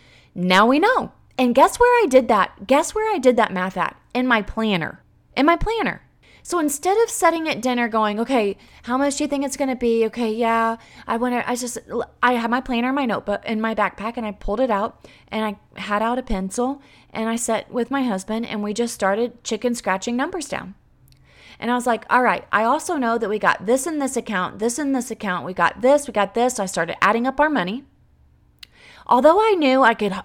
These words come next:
I could log on to Monarch Money, I knew that I could look at my fancy spreadsheets. I didn't wanna do that right then. I wanted to get real tactical. I wanted the pencil in my hand. I wanted to feel the paper underneath my hand, and I wanted to sit and do it while we're eating Thai food.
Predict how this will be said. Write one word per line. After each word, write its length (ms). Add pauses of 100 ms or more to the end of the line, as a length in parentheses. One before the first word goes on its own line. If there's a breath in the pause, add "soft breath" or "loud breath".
I 120
could 180 (160)
log 320
on 180
to 60
Monarch 520
Money, 400 (360 loud breath)
I 160
knew 260
that 140
I 20
could 180
look 160
at 80
my 160
fancy 340
spreadsheets. 680
I 60
didn't 120
wanna 160
do 140
that 160
right 180
then. 280 (340 soft breath)
I 160
wanted 320
to 100
get 220
real 320
tactical. 580
I 80
wanted 240
the 80
pencil 380
in 80
my 80
hand. 280
I 60
wanted 260
to 80
feel 280
the 100
paper 420
underneath 520
my 140
hand, 400 (280 loud breath)
and 140
I 40
wanted 260
to 80
sit 360
and 180
do 140
it 60
while 200
we're 120
eating 320
Thai 240
food. 320